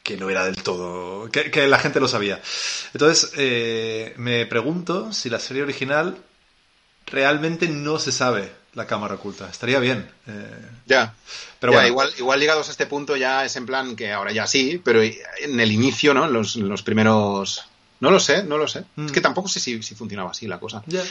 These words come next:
Speaker 2: Por cierto, hay un dato que nos hemos dejado bastante irrelevante, creo. Que es que esto lo, lo, lo escribe, uno de los escritores es, eh, Charlie Brooker, que se ha quitado el, el palo de escoba. <laughs> Eh, tal.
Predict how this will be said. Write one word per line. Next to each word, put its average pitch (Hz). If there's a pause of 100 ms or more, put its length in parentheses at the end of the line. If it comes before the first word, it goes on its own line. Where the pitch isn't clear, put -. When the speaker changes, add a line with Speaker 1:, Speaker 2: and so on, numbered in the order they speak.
Speaker 2:
Por 123
cierto, 180
hay 175
un 180
dato 214
que 131
nos 110
hemos 135
dejado 135
bastante 120
irrelevante, 107
creo. - (440)
Que 107
es 101
que 143
esto 170
lo, 107
lo, 87
lo 98
escribe, 127
uno 151
de 147
los 139
escritores 147
es, 101
eh, 95
Charlie 120
Brooker, 120 (1000)
que 87 (140)
se -
ha 92
quitado 107
el, 95 (720)
el 104
palo 98
de 90
escoba. 151
<laughs> - (960)
Eh, - (840)
tal. 117